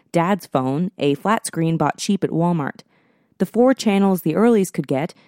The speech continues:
Channel three from Charlotte, Channel thirteen from Asheville, Channel seven from Spartanburg, Channel four from Greenville,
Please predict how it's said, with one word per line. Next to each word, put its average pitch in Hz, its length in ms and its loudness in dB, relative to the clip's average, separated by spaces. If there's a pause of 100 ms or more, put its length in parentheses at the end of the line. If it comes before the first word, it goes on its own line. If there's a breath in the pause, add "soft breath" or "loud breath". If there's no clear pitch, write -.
(240 soft breath)
Channel 165 300 0
three 180 260 0
from 170 200 -2
Charlotte, 165 580 0
Channel 147 260 0
thirteen 185 460 0
from 139 180 -2
Asheville, 147 520 -2
Channel 139 340 -6
seven 151 340 0
from 143 220 -4
Spartanburg, 147 720 -2
Channel 139 260 -4
four 151 300 0
from 135 200 -6
Greenville, 160 560 2